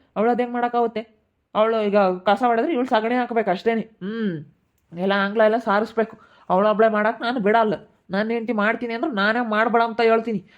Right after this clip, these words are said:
ನಾನು ಇವತ್ತು ಮಾಡ್ಬೇಡ ಅಂತ ಕುಂಡ್ರಿಸ್ಕೊಂಡು ಮಾತಾಡ್ತಿದ್ವಿ ನಾನು ನನ್ನ ಹೆಂಡ್ತಿ.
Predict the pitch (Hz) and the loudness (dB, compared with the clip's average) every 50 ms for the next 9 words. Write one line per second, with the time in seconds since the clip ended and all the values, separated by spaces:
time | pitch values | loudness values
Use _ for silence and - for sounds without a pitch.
0 | _ _ 190 185 190 220 233 226 226 233 226 190 180 185 202 208 208 220 220 220 | _ _ -4 -2 -2 -2 0 0 -2 -2 0 -2 0 0 0 0 2 0 0 0
1 | 220 262 262 - 208 208 214 208 - - 233 233 214 185 175 196 208 226 220 214 | -2 -6 -6 -6 -4 -4 -4 -4 -6 -6 -6 -4 -2 0 0 2 2 2 0 0
2 | 214 - - 214 226 190 190 202 185 180 190 196 190 196 185 185 190 185 185 180 | -2 -4 -6 -4 -4 -2 -2 -2 0 0 0 0 0 0 -2 -2 -2 -4 -4 -6
3 | 165 160 | -8 -12